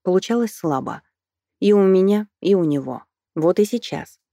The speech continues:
Шепотки за спиной начинали делать ставки, кто победит в грядущей битве, я или сорняки. На сорняки ставили больше.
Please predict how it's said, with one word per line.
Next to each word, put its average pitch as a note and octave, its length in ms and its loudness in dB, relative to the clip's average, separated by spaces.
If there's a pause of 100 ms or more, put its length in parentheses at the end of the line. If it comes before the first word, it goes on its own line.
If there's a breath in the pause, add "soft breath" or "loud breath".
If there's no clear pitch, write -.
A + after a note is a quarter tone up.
(340)
Шепотки G3+ 500 0
за A#3+ 120 0
спиной G#3 380 2
начинали F#3 520 -2
делать F#3 320 -4
ставки, F3+ 480 -6
кто - 240 -4
победит E3 420 -2
в E3 80 -8
грядущей E3 460 -2
битве, C#3+ 500 -8 (100)
я A#3+ 280 -2 (140)
или E3+ 180 -2
сорняки. F3 680 -4 (400)
На E3 100 2
сорняки D#3+ 520 -2
ставили D#3+ 400 -2
больше. D#3+ 480 -4